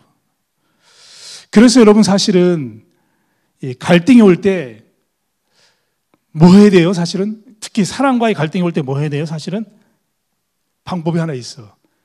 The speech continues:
제일 안 돼. 화가 났을 때는 더. 그게 부정하다, 이게, 그게 부정하다고 생각하면 제일 안 되는 게 있어.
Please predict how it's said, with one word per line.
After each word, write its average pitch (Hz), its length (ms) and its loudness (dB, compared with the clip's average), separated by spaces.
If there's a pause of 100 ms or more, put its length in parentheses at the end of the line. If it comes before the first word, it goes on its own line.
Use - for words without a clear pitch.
제일 151 240 0
안 143 220 -2
돼. 139 260 -14 (1000)
화가 196 260 -8
났을 165 240 -8
때는 120 180 -16
더. 117 300 -14 (720)
그게 175 180 -8
부정하다, 185 540 -2
이게, 165 280 -6 (320)
그게 214 120 -4
부정하다고 208 440 0
생각하면 170 760 -6 (720)
제일 160 160 -8
안 160 120 -4
되는 139 140 -10
게 127 40 -14
있어. 113 200 -20